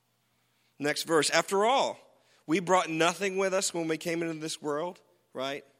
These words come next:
I mean, you were there, you probably don't remember it. But when you were born, you didn't, like, have,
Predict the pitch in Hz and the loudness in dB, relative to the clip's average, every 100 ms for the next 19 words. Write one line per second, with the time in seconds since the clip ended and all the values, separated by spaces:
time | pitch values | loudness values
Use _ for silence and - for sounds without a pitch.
0 | _ _ _ _ - 151 156 143 208 175 | _ _ _ _ -8 -2 -2 -2 -4 -4
1 | 139 160 147 127 120 147 139 127 131 139 | -2 0 0 -4 -4 -4 -4 -6 -8 -8
2 | 117 107 _ _ _ _ _ _ _ _ | -8 -12 _ _ _ _ _ _ _ _
3 | _ _ _ _ _ _ _ _ _ _ | _ _ _ _ _ _ _ _ _ _
4 | _ _ _ _ _ _ _ 160 160 160 | _ _ _ _ _ _ _ -8 -4 0
5 | 180 208 247 190 160 208 208 160 165 190 | 2 2 2 2 2 2 2 2 -2 -6
6 | 165 170 151 - 180 170 143 | -4 -4 -6 -6 -4 -2 -4